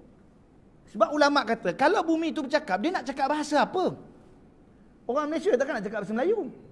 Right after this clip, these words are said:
Dekat Arab takkan cakap bahasa Arab. Atau kalau di England takkan nak cakap bahasa Inggeris.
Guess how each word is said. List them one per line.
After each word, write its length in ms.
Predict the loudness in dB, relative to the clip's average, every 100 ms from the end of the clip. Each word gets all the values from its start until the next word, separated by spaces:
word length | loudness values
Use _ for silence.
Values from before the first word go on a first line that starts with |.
| -6
Dekat 240 | -4 -2 -2
Arab 320 | 0 0 0
takkan 240 | 2 2
cakap 240 | 2 0 0
bahasa 160 | 0
Arab. 280 | 0 0 0 -4 -8
Atau 240 | -4 0
kalau 160 | 4 4
di 160 | 4 0
England 240 | 0 2
takkan 160 | 2 0
nak 80 |
cakap 160 | 0 0
bahasa 160 | -2 -2
Inggeris. 320 | -2 -2